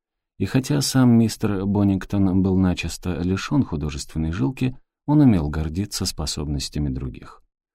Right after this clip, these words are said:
Молли, благожелательная официантка, приветствовала мистера Боннингтона как старого друга. Она гордилась тем, что помнила предпочтения в еде всех своих постоянных клиентов.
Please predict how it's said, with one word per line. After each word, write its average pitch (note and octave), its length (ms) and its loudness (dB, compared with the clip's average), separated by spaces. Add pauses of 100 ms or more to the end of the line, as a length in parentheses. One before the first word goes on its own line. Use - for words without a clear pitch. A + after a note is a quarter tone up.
(260)
Молли, A#2+ 600 6
благожелательная F#2 960 2
официантка, A#2 640 -4
приветствовала E2 720 -2
мистера D#2 440 -4
Боннингтона B2 680 2
как G2+ 200 -8
старого C#2+ 400 -6
друга. B1+ 400 -10 (440)
Она E2+ 220 2
гордилась D2 680 -2
тем, F#2+ 220 -2
что C#2+ 260 -6
помнила D#2 500 -2
предпочтения D2+ 840 -4
в C2+ 60 -8
еде D2 340 -4
всех G2 460 -4
своих D#2 520 -6 (260)
постоянных C#2 720 -2
клиентов. - 680 -16